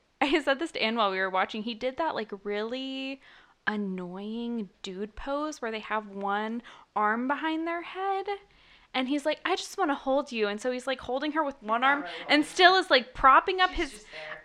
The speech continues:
Speaker 1: I, like, I remember so vividly one of my boyfriends in high school doing that. And I'd be like, "What is your arm doing?"
Speaker 2: Mm-hmm. That can't be comfortable.
Speaker 1: It's ju-
Speaker 2: It's to show off your bicep.
Speaker 1: It, and it's kind of like the arm version of man spreading.
Speaker 2: Yeah, it is.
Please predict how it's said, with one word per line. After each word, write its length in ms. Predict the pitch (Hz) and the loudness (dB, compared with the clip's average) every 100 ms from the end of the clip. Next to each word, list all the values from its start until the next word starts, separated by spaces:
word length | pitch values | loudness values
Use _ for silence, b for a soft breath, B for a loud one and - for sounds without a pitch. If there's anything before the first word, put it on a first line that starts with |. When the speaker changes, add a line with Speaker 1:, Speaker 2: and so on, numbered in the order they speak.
| - | 8
Speaker 1:
I, 320 | 320 403 381 | 12 10 8
like, 160 | 254 294 | 4 4
I 100 | 285 | 4
remember 640 | 320 294 277 214 202 240 | 4 4 6 4 4 2
so 460 | 262 - 208 202 240 | 2 2 6 6 6
vividly 640 | 196 190 185 214 208 196 | 4 0 2 0 0 -2
one 160 | 180 180 | 0 0
of 80 | 185 | 0
my 140 | 202 190 | 0 0
boyfriends 440 | 185 185 202 190 | -2 -2 -4 -6
in 80 | 190 | -8
high 180 | - 190 | -8 -12
school 320 | - - 202 | -12 -6 -6
doing 300 | 196 190 185 | -4 -6 -4
that. 180 | 185 180 | -2 -2
And 80 | 202 | -2
I'd 140 | 202 | -6
be 60 | 220 | -4
like, 140 | 214 208 | -6 -6
"What 340 | 185 196 277 | -4 10 12
is 160 | 427 427 | 12 10
your 180 | 440 - - | 10 10 8
arm 380 | 254 285 427 403 | 8 8 8 4
doing?" 600 | 247 226 202 143 117 120 | 4 4 4 0 -2 -6
Speaker 2:
Mm-hmm. 720 | 104 - - _ _ _ _ - | -10 -14 -18 _ _ _ _ -20
That 120 | - | -20
can't 140 | 196 | -20
be 60 | - | -20
comfortable. 380 | - _ _ - | -20 _ _ -4
Speaker 1:
It's 380 | 349 359 - - | -4 -2 -6 -6
ju- 60 | - _ _ _ _ _ _ _ _ _ _ _ 233 | -8 _ _ _ _ _ _ _ _ _ _ _ _
Speaker 2:
It's 100 | 233 | _
to 80 | |
show 140 | 226 277 | -20 -20
off 60 | 269 | -20
your 80 | 202 | -20
bicep. 420 | 185 - - - | -20 -20 -20 -2
Speaker 1:
It, 240 | 381 403 - - | 2 4 4 2
and 80 | 415 | -2
it's 200 | 427 - | -4 -6
kind 180 | - 480 508 | -8 -4 0
of 60 | 508 494 | 0 0
like 80 | - | 2
the 300 | 359 - - | 4 4 2
arm 360 | 247 269 285 262 | 2 2 2 4
version 320 | 240 240 233 | 4 4 0
of 120 | 196 | 0
man 360 | 196 190 196 208 | -4 -4 -6 -8
spreading. 640 | - - - - - - 240 | -4 -4 -4 -6 -10 -16 -20
Speaker 2:
Yeah, 100 | 196 - _ | -20 -20 _
it 140 | 220 | -20
is. 100 | 208 | -20